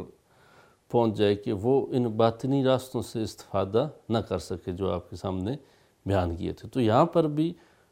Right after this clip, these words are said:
خدا نے انسان کو تنہا نہیں چھوڑا۔ خدا نے حق اور باطل کی پہچان کے لیے انسان کے سامنے ایک اور راستہ بھی رکھا ہے، اور وہ کیا ہے؟ وہ ظاہری راستہ ہے۔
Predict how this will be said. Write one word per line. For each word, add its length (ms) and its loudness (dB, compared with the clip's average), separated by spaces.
خدا 440 8
نے 180 6
انسان 420 2
کو 180 -4
تنہا 600 2
نہیں 280 0
چھوڑا۔ 460 -2
خدا 300 8
نے 320 6
حق 300 6
اور 220 6
باطل 580 2
کی 160 -8
پہچان 800 0
کے 220 -4
لیے 400 0
انسان 500 -2
کے 120 -10
سامنے 360 -2
ایک 300 -2
اور 140 4
راستہ 380 -4
بھی 180 -6
رکھا 320 -8
ہے، 40 -2
اور 80 -2
وہ 180 0
کیا 240 -4
ہے؟ 60 0
وہ 200 -2
ظاہری 420 2
راستہ 360 -8
ہے۔ 100 -18